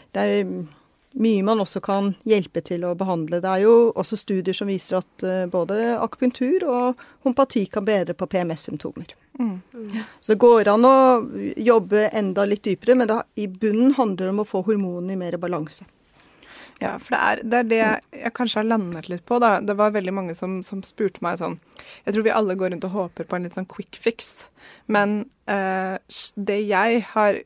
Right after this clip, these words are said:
Speaker 2: etterforsket, eh, på, og jeg er jo hundre prosent ikke noe legeperso-, helsepersonell, så ikke spør meg. <laughs> Men for meg så landet jeg i hvert fall på i kunnskapen om at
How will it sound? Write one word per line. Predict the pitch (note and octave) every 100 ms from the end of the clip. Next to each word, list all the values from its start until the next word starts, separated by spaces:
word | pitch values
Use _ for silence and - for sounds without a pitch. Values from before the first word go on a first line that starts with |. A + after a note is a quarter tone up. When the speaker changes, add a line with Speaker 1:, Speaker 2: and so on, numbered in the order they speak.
| _
Speaker 2:
etterforsket, | - - G3 F3+ - G#3+ - -
eh, | G#3 G3
på, | -
og | D4+ D#4 A3
jeg | G3 F#3+
er | F3+
jo | F3 F3+ - - -
hundre | A3 E3 D3+ D3+
prosent | F#3 F#3 F3+
ikke | G3 -
noe | F#3+
legeperso-, | F#3 F3 D#3 - E3+ -
helsepersonell, | F#3+ F#3 - E3+ - F#3+ A3+
så | -
ikke | A3 F#3+
spør | C#4 - F3+ -
meg. | F#3+ F3+ F#3+ F#3 - -
<laughs> | - -
Men | A3+
for | C4
meg | A#3+ A#3+
så | A#3+
landet | A#3+ G#3
jeg | G#3
i |
hvert | G3+ G#3
fall |
på | - G3 F#3+
i | A3
kunnskapen | G#3+ B3 A3 - F#3 G3
om | G3+ G3
at | G3